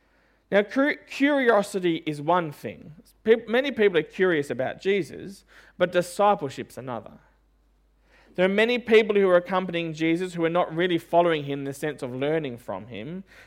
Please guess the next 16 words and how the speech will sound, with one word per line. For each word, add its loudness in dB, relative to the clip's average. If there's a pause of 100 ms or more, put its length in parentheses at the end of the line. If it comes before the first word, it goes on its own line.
They 4
simply -2
wanted 0
to -10
benefit -2
from -4
his -6
ministry, -2 (220)
but 0
weren't 2
disciples. 0
They 2
weren't -2
apprentices -8
of -12
Jesus. -16